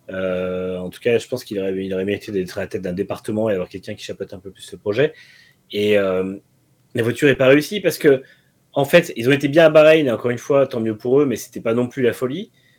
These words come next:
parce que c'était plutôt les autres équipes qui avaient des problèmes d'exploitation de leur voiture nouvelle, et en fait, eux, ils n'en avaient pas, mais ça, c'était déjà le cas l'an dernier, ils avaient finalement une voiture qui était assez vite en, en, en, dans le rythme,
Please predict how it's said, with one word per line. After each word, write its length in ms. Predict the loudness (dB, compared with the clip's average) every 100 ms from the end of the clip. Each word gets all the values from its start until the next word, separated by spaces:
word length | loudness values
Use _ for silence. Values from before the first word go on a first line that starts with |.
| _ -16
parce 140 | -14
que 80 | -12
c'était 240 | -12 -12
plutôt 240 | -12 -2 0
les 220 | 2 2
autres 160 | 0
équipes 200 | -4 -6
qui 100 | -6
avaient 100 | -4
des 80 | -4
problèmes 280 | 0 2 2
d'exploitation 480 | 2 -6 -8 -8 -6
de 60 |
leur 80 | -4
voiture 240 | -4 -6 -6
nouvelle, 260 | -2 -2
et 40 | -2
en 40 |
fait, 200 | -6 -12 -6
eux, 120 | -4
ils 40 |
n'en 80 | -2
avaient 180 | -2 0
pas, 160 | 2
mais 80 | 0
ça, 140 | -2 -10
c'était 160 | -12
déjà 120 | -8
le 60 | -6
cas 120 | -2
l'an 80 | -2
dernier, 260 | -2 -4 -4
ils 100 | -6
avaient 100 | -8
finalement 240 | -8 -6
une 60 | -6
voiture 180 | -8
qui 120 | -14 -12
était 100 | -10
assez 200 | -8 -10
vite 220 | -10 -8
en, 140 | -8 -8
en, 200 | -8 -8
en, 360 | -8 -12 -18 -20 -20 -20 -20 _ _
dans 120 | -2
le 80 | -2
rythme, 380 | -2 -4 -8